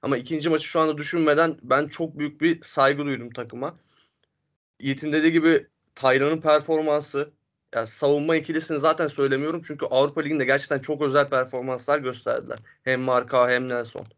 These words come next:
Sacha Boey'un özellikle savunma performansı, ben ikinci, ilk yarıda da, yani ilk yarıdan daha ziyade ikinci yarı daha çok beğendim Sacha Boey'u. E, genel olarak karşılama oyununda, rakibe alan daraltmada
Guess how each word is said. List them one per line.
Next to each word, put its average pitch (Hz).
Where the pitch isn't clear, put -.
Sacha 139
Boey'un 151
özellikle 143
savunma 143
performansı, 139
ben 135
ikinci, 139
ilk 143
yarıda 151
da, 147
yani 135
ilk 147
yarıdan 151
daha 160
ziyade 160
ikinci 147
yarı 156
daha 143
çok 147
beğendim 120
Sacha 117
Boey'u. 120
E, -
genel 147
olarak 160
karşılama 147
oyununda, 143
rakibe 135
alan 143
daraltmada 131